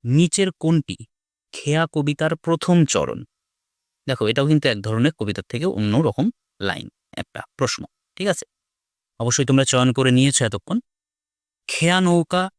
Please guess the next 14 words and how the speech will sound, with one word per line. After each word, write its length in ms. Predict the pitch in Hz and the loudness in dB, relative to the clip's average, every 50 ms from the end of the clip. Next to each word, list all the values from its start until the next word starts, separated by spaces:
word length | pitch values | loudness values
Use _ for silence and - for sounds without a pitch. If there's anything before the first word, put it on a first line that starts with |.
| _ - | _ -4
পারাপার 460 | - 127 131 131 131 - 139 135 131 | -2 0 0 0 0 0 0 0 -2
করে 240 | - - 117 113 143 | -2 -2 -2 0 0
নদীর 280 | 160 139 104 92 90 82 - | 0 0 0 -2 -6 -6 -6
স্রোতে। 360 | - - - 87 - - - - _ _ _ _ _ _ _ _ _ _ _ _ _ _ _ _ _ _ _ _ _ _ _ _ _ _ _ _ _ _ _ _ _ _ _ _ _ _ _ _ - | -6 -6 -8 -8 -10 -10 -16 -16 _ _ _ _ _ _ _ _ _ _ _ _ _ _ _ _ _ _ _ _ _ _ _ _ _ _ _ _ _ _ _ _ _ _ _ _ _ _ _ _ -6
ঠিক 120 | - 160 170 | -2 0 0
আছে, 180 | 170 - 185 202 _ _ _ _ _ _ _ _ _ _ _ _ _ _ _ _ - - | 0 0 -4 -8 _ _ _ _ _ _ _ _ _ _ _ _ _ _ _ _ -8 -6
ষোলো 300 | - - - 151 151 139 | -2 0 2 4 6 6
নম্বর 260 | 127 110 101 98 90 | 6 4 4 2 0
প্রশ্ন। 340 | - - 90 - - 87 95 | -4 -6 -10 -10 -8 -6 -4
দেখো, 240 | 107 104 - - - _ _ | -4 -4 -4 -6 -16 _ _
এটাও 200 | - 127 139 147 | -6 -2 0 2
লাল 220 | 143 127 120 120 113 | 2 2 2 2 2
কালি 200 | - 123 120 117 | 2 2 2 4
দিয়ে 180 | 120 120 117 | 4 4 2